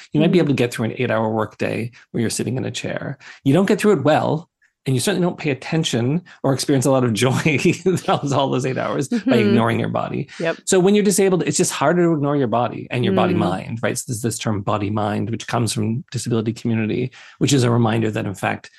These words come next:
Speaker 1: we can't separate our bodies and minds. You know, if, especially as educators, I mean, it makes sense to sometimes talk about how you feel and how you think, but our minds are in our bodies. The, you know, our body is what connects all of it. So what we,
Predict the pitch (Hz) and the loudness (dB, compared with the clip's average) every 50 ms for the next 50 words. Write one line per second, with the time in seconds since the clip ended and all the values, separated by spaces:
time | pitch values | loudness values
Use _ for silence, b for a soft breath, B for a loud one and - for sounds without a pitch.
0 | b b - - 123 - 139 143 - - - - - 98 - - 101 110 107 104 | b b -6 -4 -2 0 0 0 0 -2 -4 -4 -4 -2 -2 -2 -2 -2 -2 -2
1 | 113 110 104 107 110 110 117 117 113 131 131 135 - 147 147 143 127 - - - | -2 -2 -4 -4 -4 -4 -4 -4 -4 -4 -6 -6 -6 -6 -6 -6 -8 -6 -4 0
2 | 151 147 131 120 - - 175 180 - - - 160 - 175 185 214 185 147 143 - | 2 2 2 2 2 0 0 -2 -2 -4 -8 -6 -4 -2 0 0 2 2 2 2
3 | 107 139 131 127 123 117 - 135 127 151 185 202 180 135 - - - 123 127 123 | 2 0 0 0 0 0 0 0 2 2 2 0 0 -2 -6 -6 -4 -2 0 0
4 | 123 123 - - - 123 113 113 - 123 - 120 110 117 113 110 - - 117 101 | -2 -2 -4 -4 -4 -4 -4 -4 -4 -4 -2 -2 -2 0 -2 -2 -2 -4 -4 -4
5 | - - 143 113 87 110 110 113 127 - - 117 117 120 123 120 - 117 113 113 | -4 -4 -4 -4 -2 -2 -2 -4 -4 -2 -2 0 0 0 0 0 -2 -2 -2 -2
6 | 117 - - 107 113 139 135 - - _ - - 120 117 117 - - - - 131 | -4 -4 -4 -4 -4 -4 -6 -8 -14 _ -2 0 0 0 0 -4 -8 -8 -4 -2
7 | 123 117 120 120 139 143 135 139 127 127 120 120 113 104 90 95 - - - - | 0 0 2 2 2 2 2 2 2 2 2 0 0 -2 -2 -4 -4 -8 -8 -10
8 | - - _ - 151 131 147 151 120 131 - - 127 127 127 127 131 143 147 135 | -10 -12 _ -6 -4 -2 -2 0 0 -2 -2 -2 -2 0 2 2 4 4 2 2
9 | 113 123 127 - - 131 120 104 - - - 95 104 107 104 - - - - - | 0 0 -4 -4 -2 -2 -2 -2 -2 -2 -2 -2 -2 -4 -6 -6 -8 -8 -10 -12
10 | _ _ - - - - 139 135 139 139 - 156 135 135 | _ _ -8 -4 0 2 2 2 2 2 2 0 -2 -2